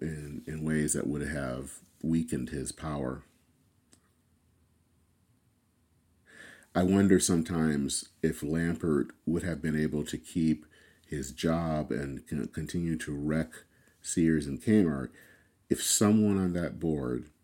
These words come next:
was willing to ask the German, who was Lampert, the specifics of his vaunted turnaround plan. Because who knows?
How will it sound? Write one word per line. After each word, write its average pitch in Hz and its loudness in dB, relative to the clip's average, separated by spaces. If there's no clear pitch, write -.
was 69 -4
willing 85 4
to - -4
ask 90 -2
the 80 -2
German, 69 -2
who 76 -6
was 78 0
Lampert, 69 -6
the - -4
specifics - 0
of 76 -2
his 76 -2
vaunted 73 -4
turnaround 69 -4
plan. - -12
Because 92 4
who 117 2
knows? 85 0